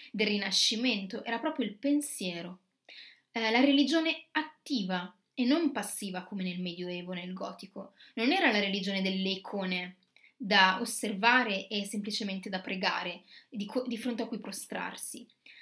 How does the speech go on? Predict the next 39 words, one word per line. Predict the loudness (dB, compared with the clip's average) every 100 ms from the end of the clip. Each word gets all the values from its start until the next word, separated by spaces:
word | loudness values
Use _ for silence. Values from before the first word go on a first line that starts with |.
| 4
La | 6
religione | 6 6 4 4 2 4
attiva | 4 4 -4 2 4 4 0 -2 -6
del | -4 -2 0
Rinascimento | 0 2 4 4 2 0 -2 -4 -4 -4 -8 -10
era | 2 4
una | 6
religione | 6 4 4 2 2
che | 2
pretendeva | 4 4 4 4 2 0 -4 -10 _
che | -6
l'essere | -2 -2 -2 -2
umano | 0 0
si | -4
ponesse | -6 -8 -6 -8
dei | -6
dubbi, | -4 -6 -8 -10 -14 _ _ _ -12
che | -8
si | -6
facesse | -6 -4 -2 0
delle | 0 0
domande. | -2 -2 -4 -4 -4 -6 -12 _ _ -14 -2
E | 4
mai | 4 6 2
dire | 4 4 2
che | 0 0 0
nel | 0
Rinascimento | -2 -2 -2 -2 -2 -4 -4
non | -4
ci | -6
sia | -6 -6
stata | -6 -6 -4 -2 -2 -4 -6
una | -6
spiritualità | -8 -8 -8 -8 -8 -6 -6 -4
o | -6
la | -6
religione, | -6 -10 -10 -10
assolutamente | -8 -8 -6 -6 -6
no. | -8 -10